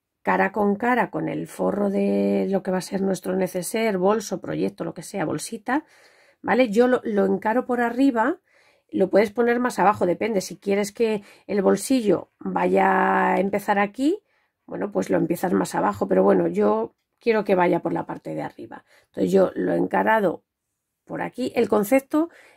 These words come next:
de hacer el bolsillo es lo importante, luego ya cada una decide dónde va, ¿vale? Eh, mi bolsillo mide trece centímetros, yo voy a, a hacer, eh, la apertura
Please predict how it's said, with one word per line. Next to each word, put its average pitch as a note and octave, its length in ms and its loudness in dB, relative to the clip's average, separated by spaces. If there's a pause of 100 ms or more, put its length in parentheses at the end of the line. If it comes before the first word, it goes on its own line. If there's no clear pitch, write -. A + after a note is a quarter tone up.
(120)
de A3 220 0
hacer A#3 240 2
el A#3 100 2
bolsillo G#3+ 440 -2
es A#3+ 80 -6
lo G#3+ 100 -2
importante, F3+ 680 -4
luego G3 280 4
ya A3 200 0
cada G3+ 240 2
una A3 220 0
decide F#3+ 420 0
dónde E3 320 -4
va, - 200 -16 (320)
¿vale? A3 280 -4 (840)
Eh, F#3+ 380 4
mi G3+ 160 2
bolsillo B3+ 480 0
mide C#4 300 4
trece G3+ 340 -6
centímetros, E3 840 -4
yo G#3+ 260 -2
voy A3+ 240 2
a, G#3+ 160 -2 (140)
a G#3 180 2
hacer, G3 480 -2
eh, F#3+ 440 0
la F3+ 120 0
apertura B3+ 760 0